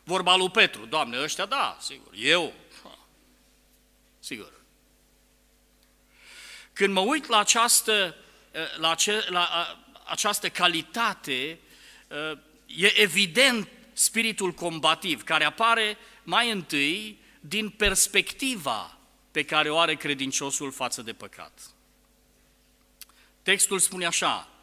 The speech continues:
"Oricine face păcat, ce face de fapt? Greșeală." "A, mm, am greșit,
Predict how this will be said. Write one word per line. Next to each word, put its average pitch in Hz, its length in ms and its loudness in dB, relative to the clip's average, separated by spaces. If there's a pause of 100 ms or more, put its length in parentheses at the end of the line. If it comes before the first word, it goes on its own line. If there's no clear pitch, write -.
(280)
"Oricine 214 560 2
face 180 360 0
păcat, - 680 -6 (340)
ce - 160 -2
face 151 320 -2
de 117 120 -10
fapt? - 340 -14 (1080)
Greșeală." 135 720 0 (380)
"A, - 520 0
mm, 415 220 -10 (1900)
am 294 140 2
greșit, 226 400 -6